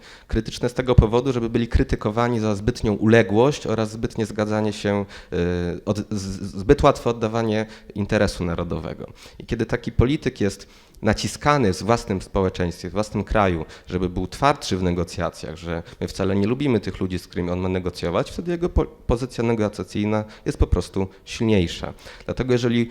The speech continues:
zaczniemy zbierać te podpisy i zbiórka będzie nam w miarę dobrze szła, to damy po prostu wielki prezent naszemu rządowi. Jest większa szansa, że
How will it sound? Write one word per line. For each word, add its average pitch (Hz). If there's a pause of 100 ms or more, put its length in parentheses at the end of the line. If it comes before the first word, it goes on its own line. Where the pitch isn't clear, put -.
(140)
zaczniemy 131
zbierać 110
te 101
podpisy -
i 62
zbiórka 104
będzie 98
nam 95
w 92
miarę 95 (360)
dobrze 95
szła, 107 (300)
to 190 (300)
damy 147
po -
prostu -
wielki 120
prezent 98
naszemu 98
rządowi. 95
Jest 101
większa 98
szansa, 95
że 90